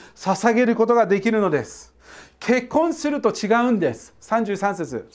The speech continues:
「しかし結婚した男はどうすれば妻に喜ばれるかと、世のことに心を配る」と書いてあるんです。配り、三十四節。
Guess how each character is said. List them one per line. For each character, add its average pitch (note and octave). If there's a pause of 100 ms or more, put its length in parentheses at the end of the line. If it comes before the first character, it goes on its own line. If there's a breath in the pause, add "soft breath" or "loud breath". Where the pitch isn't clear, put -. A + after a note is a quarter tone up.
(960 soft breath)
「し -
か C#4
し B3
結 G3+
婚 C4
し B3+
た A#3+
男 A3
は D3 (220 loud breath)
ど A#3+
う C#4
す A#3
れ G3
ば E3
妻 C4
に G#3+
喜 D#3 (560)
ば A3+
れ A3+
る F#3+
か C4+
と、 A3 (440 soft breath)
世 C#4
の E4
こ A#3+
と D4+
に D#4 (300 soft breath)
心 C#4
を D#3+ (120)
配 G3+
る」 D#4
と C#3
書 C#3+
い C3+
て B2+
あ -
る A2+
ん -
で G2+
す。 -
配 C4+
り、 A2+ (240 soft breath)
三 F3+
十 C#3
四 D#3
節。 A#2+